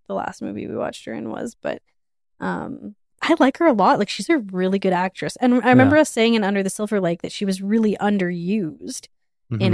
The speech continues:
Speaker 1: it, right? Like, she
Speaker 2: Oh,
Speaker 1: should
Speaker 2: yeah.
Speaker 1: have, should have been more than just a cipher for what that film was.
Speaker 2: Yeah. I would have enjoyed a lot more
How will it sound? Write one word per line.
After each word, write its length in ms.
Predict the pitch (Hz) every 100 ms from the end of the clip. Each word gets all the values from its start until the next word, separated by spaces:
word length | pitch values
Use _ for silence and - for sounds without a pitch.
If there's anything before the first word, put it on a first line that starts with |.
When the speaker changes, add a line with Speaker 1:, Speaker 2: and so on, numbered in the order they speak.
| 104
Speaker 1:
it, 100 | 92
right? 240 | 156 180
Like, 200 | - - - _ _
she 160 | -
Speaker 2:
Oh, 40 | 156
Speaker 1:
should 180 | 117 208
Speaker 2:
yeah. 60 |
Speaker 1:
have, 260 | 185 185 _ _ _ _ _ _ _ _ _ _
should 200 | - -
have 100 | 247
been 160 | 202 202
more 320 | 190 185 202
than 100 | 185
just 220 | 185 -
a 40 | 185
cipher 520 | - 143 185 - 156
for 160 | - 175
what 180 | 139
that 240 | - - -
film 300 | 202 180 165
was. 580 | 170 196 - - - - _ _ _ _ -
Speaker 2:
Yeah. 240 | 110 82 - _ _ _ _ _ _ _ _ -
I 140 | 120
would 100 | 113
have 140 | 110
enjoyed 440 | 110 104 101 98 95
a 80 | 98
lot 440 | 98 98 90 -
more 540 | 104 87 76 65 73